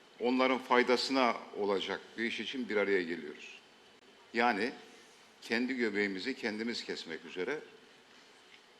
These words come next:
bir organizasyon içine giriyoruz. Yan yana geliyoruz, oturuyoruz. E, ortak çözümler buluyoruz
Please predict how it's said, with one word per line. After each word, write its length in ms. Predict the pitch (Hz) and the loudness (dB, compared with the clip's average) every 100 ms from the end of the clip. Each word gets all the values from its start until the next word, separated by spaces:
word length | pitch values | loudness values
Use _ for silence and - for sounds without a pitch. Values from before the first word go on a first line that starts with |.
| - 131 | -14 -6
bir 60 | |
organizasyon 680 | 143 139 139 139 135 127 135 | -2 0 0 0 0 0 -2
içine 260 | 117 104 92 | -4 -4 -6
giriyoruz. 420 | 85 78 76 - - - | -4 -8 -10 -14 -16 -12
Yan 160 | 101 120 | 0 2
yana 300 | 123 117 101 | 4 2 0
geliyoruz, 560 | 92 92 87 95 127 - | 0 -2 -2 -4 -6 -8
oturuyoruz. 760 | 101 98 - 113 101 98 - - - - - - - - | -8 -6 -6 -4 -2 -4 -6 -12 -16 -20 -20 -20 -20 -14
E, 280 | - 98 98 95 | -6 -2 -2 -2
ortak 460 | 95 117 - 131 - | 0 -2 2 -2 0
çözümler 640 | - 110 120 120 123 113 | -4 -2 0 2 2 2
buluyoruz 520 | 104 95 95 110 139 | -6 -2 -2 -2 -4